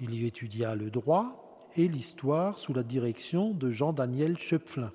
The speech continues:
dont il devint le secrétaire et assistant en mille sept cent soixante-trois. En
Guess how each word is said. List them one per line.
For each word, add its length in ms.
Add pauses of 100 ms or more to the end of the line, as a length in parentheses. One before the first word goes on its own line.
(500)
dont 120
il 220
devint 280
le 120
secrétaire 640
et 120
assistant 580 (320)
en 80
mille 200
sept 920
cent 140
soixante-trois. 880 (1700)
En 240